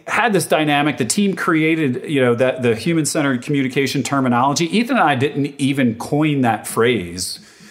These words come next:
Other team members got together in a group and came up with that. And then Ethan and I were like, "Oh, oh, okay,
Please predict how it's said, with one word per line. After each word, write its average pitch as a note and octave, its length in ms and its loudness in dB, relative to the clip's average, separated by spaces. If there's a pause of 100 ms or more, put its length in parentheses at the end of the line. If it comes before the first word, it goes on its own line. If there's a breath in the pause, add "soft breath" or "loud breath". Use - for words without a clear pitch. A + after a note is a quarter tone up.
(840 soft breath)
Other F3+ 200 4
team A3 320 0
members A2 640 2
got C3+ 220 0
together C3 360 2
in A2+ 60 2
a G#2+ 80 0
group B2 460 0
and A#2+ 200 0
came B2 260 2
up B2 140 2
with A2+ 160 -2
that. G#2+ 340 0
And A2+ 140 0
then A2+ 340 0
Ethan A#2 260 -2
and G#2 100 0
I G2+ 80 0
were F#2+ 80 0
like, F2+ 180 -4
"Oh, A2 240 -2
oh, A#2 300 -2
okay, F#2+ 420 -6